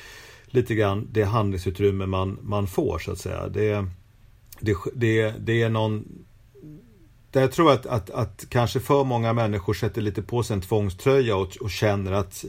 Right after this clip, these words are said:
jag, jag ska vara på ett visst sätt och liksom till punkt och pricka uppfylla de kraven. Och det, det är väl det jag tänker kring det.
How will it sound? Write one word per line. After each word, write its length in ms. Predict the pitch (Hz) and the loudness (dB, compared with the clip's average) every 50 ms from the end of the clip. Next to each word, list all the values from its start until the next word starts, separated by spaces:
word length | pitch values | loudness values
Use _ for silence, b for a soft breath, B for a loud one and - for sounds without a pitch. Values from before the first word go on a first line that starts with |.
| 101 | -12
jag, 100 | 98 98 - | -12 -8 -4
jag 320 | 117 107 104 98 101 - | -4 -4 -4 -4 -8 -12
ska 180 | - - 123 107 | -4 -2 0 2
vara 200 | 95 107 117 113 | 2 2 0 0
på 160 | - - 107 | -2 -2 -4
ett 120 | 95 - | -6 -4
visst 260 | 98 98 101 90 - - | -4 -4 -4 -4 -4 -4
sätt 400 | - 127 117 - - - - - | -2 -2 -2 -2 -6 -14 -14 -10
och 80 | 98 | -6
liksom 280 | 98 101 - - 98 90 | -6 -6 -6 -6 -8 -8
till 340 | 90 - - 95 92 92 90 - | -8 -6 -6 -4 -4 -4 -6 -4
punkt 320 | - 107 101 90 90 - | -2 -2 -2 -2 -4 -6
och 80 | - - | -8 -4
pricka 280 | - 117 101 - - | -4 -4 -4 -4 -4
uppfylla 440 | 104 104 - - - - 147 127 101 | -6 -6 -6 -4 0 0 2 2 2
de 180 | 85 92 95 90 | 2 0 -2 -2
kraven. 460 | - 139 139 147 131 98 85 85 95 | 0 0 0 0 0 -2 -4 -6 -2
Och 260 | 101 104 98 87 B B B B B B B B B B B B - | -2 -2 -2 -2 B B B B B B B B B B B B -4
det, 160 | - 139 139 | -2 -2 2
det 120 | 110 127 | 6 6
är 60 | 135 131 | 6 6
väl 120 | 135 127 | 6 4
det 60 | 117 | 2
jag 300 | 107 104 113 127 123 - | 2 2 2 0 -2 -4
tänker 340 | - 120 104 87 85 - 90 | -4 -2 -2 -2 -2 -4 -8
kring 200 | - - 87 82 | -6 -6 -6 -4
det. 220 | 80 82 85 87 | -4 -6 -6 -8